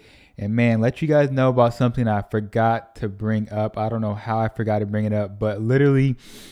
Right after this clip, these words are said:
I wanna say a week before Ruzan and I recorded our podcast, he received his doctorate degree,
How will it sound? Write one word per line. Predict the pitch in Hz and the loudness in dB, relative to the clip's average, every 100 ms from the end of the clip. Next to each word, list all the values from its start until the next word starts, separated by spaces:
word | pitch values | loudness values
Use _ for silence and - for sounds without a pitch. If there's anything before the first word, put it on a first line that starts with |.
| - - | -20 -6
I | |
wanna | 117 131 | -4 -2
say | - 123 | 2 2
a | |
week | 107 120 139 - | 2 2 0 0
before | 135 - 127 123 120 | -4 -2 0 2 2
Ruzan | 110 117 113 117 117 | 2 -2 0 2 2
and | 113 | 2
I | 110 110 | 0 0
recorded | 104 107 - 117 110 104 | -2 -8 -2 -2 0 -2
our | 104 | -4
podcast, | - 104 101 - 107 104 - | -4 -4 -4 -2 -2 -2 -4
he | 139 | -4
received | 127 127 - 131 123 120 | -2 -2 -2 -4 -2 -2
his | - 117 101 | -2 -2 -2
doctorate | 110 120 131 - 110 104 | 2 4 4 0 -4 -4
degree, | 98 107 107 104 | -6 -2 0 -2